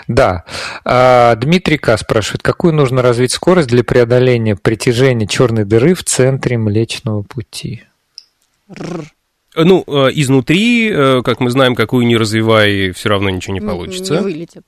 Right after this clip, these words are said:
Speaker 2: Ну, в смысле,
Speaker 3: Да.
Speaker 2: да, не, не
Speaker 3: А,
Speaker 2: покинет.
Speaker 3: но, эм, у черной дыры есть несколько, как бы, таких вот поверхностей, которые определяют. И если черная дыра, эм,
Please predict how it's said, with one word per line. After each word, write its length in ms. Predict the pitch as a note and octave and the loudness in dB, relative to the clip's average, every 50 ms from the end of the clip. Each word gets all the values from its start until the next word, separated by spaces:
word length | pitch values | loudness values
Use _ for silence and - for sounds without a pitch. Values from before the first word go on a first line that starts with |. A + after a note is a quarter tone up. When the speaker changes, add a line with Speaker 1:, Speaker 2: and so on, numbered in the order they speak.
| _ _ | _ _
Speaker 2:
Ну, 160 | - G#3+ F3 | -14 -14 -14
в 40 | - | -10
смысле, 100 | A#2 A2+ | -4 0
Speaker 3:
Да. 160 | G#2+ G2 F#2+ | 0 0 0
Speaker 2:
да, 160 | - - G#3 | -2 -8 -14
не, 160 | G3+ F2+ F#2 | -14 -14 -16
не 180 | D#2+ - - - - | -12 -12 -12 -8 -2
Speaker 3:
А, 160 | F#3 A#2+ A2+ | 0 2 2
Speaker 2:
покинет. 220 | D3+ E3+ F3 G#3 _ _ _ _ _ D#2+ | 2 -2 -6 -14 _ _ _ _ _ -10
Speaker 3:
но, 720 | G2+ C3+ C#3+ C#3 C#3 C#3+ C3+ C3 C3 B2+ B2+ B2 A#2 - - A#2+ A2+ A2+ A2+ A2+ A2+ A2 | -4 0 2 4 4 4 4 4 4 4 4 2 0 0 -2 -2 0 0 0 0 0 0
эм, 200 | A2 G#2+ G2+ - - _ _ _ _ _ _ _ _ _ _ _ _ _ _ _ _ _ _ _ _ _ _ _ _ _ _ _ _ _ _ _ _ _ _ _ - - _ _ _ _ _ _ _ _ _ _ _ _ _ _ _ _ _ | 0 -2 -4 -6 -10 _ _ _ _ _ _ _ _ _ _ _ _ _ _ _ _ _ _ _ _ _ _ _ _ _ _ _ _ _ _ _ _ _ _ _ -20 -20 _ _ _ _ _ _ _ _ _ _ _ _ _ _ _ _ _
у 260 | - A#2 A#2+ A2+ B2 | -4 -2 0 0 0
черной 240 | D3 - C4 C4 A3+ | 0 0 -2 -2 0
дыры 200 | F3 F3+ G3 A3+ | -2 0 0 0
есть 280 | G3+ E3 F3 D#3+ - - | 2 2 0 0 0 0
несколько, 560 | E3 F3 - - B2+ A2+ - C3 A#2+ A2+ F#2+ | 0 0 0 -2 -10 -6 -2 0 0 0 -2
как 180 | - - G2+ F#2+ | -4 -10 -12 -10
бы, 80 | F#2 | -8
таких 300 | F#2+ G2+ F#2+ - F#2+ - | -8 -8 -8 -8 -12 -12
вот 100 | - F2+ - _ _ _ _ _ _ | -14 -18 -18 _ _ _ _ _ _
поверхностей, 600 | - C3 C#3 C3+ A#2+ - - G#2+ F#2+ - - G2+ | 0 2 4 4 2 0 -4 -10 -12 -10 -12 -10
которые 380 | - G2 F2+ - F#2+ F#2 F#2 F#2 | -10 -10 -8 -8 -6 -6 -4 -4
определяют. 540 | F2 - G#2 G2+ G#2+ G#2 G2+ F#2 F2+ - - | -4 -6 -6 -6 -4 -4 -4 -4 -6 -6 -4
И 40 | A#2+ | -2
если 240 | C#3+ D3+ - E3 | -2 -2 -2 -4
черная 340 | - - D#3+ D3+ C#3 C3+ B2+ | -2 0 0 0 2 0 0
дыра, 400 | A#2+ B2 B2 C3 B2+ B2+ B2 A2+ - _ _ _ _ _ _ _ _ _ _ _ _ _ _ _ _ _ | 0 0 2 2 4 2 2 0 -4 _ _ _ _ _ _ _ _ _ _ _ _ _ _ _ _ _
эм, 640 | A2 A2 G#2+ G#2+ G#2+ G#2 G#2 G#2 G#2 G2 G2 F#2 - | -6 -4 -2 0 0 0 0 0 -2 -2 -4 -6 -8